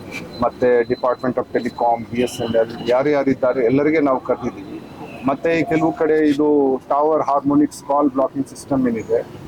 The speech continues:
ಅದು ಬಹಳ ಪರಿಣಾಮಕಾರಿ ರೀತಿಯಲ್ಲಿ ಅದು ಕೂಡ ಕೆಲಸ ಮಾಡ್ತಾ ಇಲ್ಲ. ಇದರ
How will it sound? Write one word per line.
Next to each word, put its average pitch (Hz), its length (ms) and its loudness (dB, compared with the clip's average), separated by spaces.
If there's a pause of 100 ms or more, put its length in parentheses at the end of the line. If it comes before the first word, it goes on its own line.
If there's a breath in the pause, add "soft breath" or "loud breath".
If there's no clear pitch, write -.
(200)
ಅದು 175 180 2 (460)
ಬಹಳ 143 160 2 (140)
ಪರಿಣಾಮಕಾರಿ 156 640 2
ರೀತಿಯಲ್ಲಿ 147 440 4
ಅದು 143 200 2
ಕೂಡ 143 220 0
ಕೆಲಸ 131 260 -2
ಮಾಡ್ತಾ 123 340 0
ಇಲ್ಲ. 107 260 2
ಇದರ 127 240 -2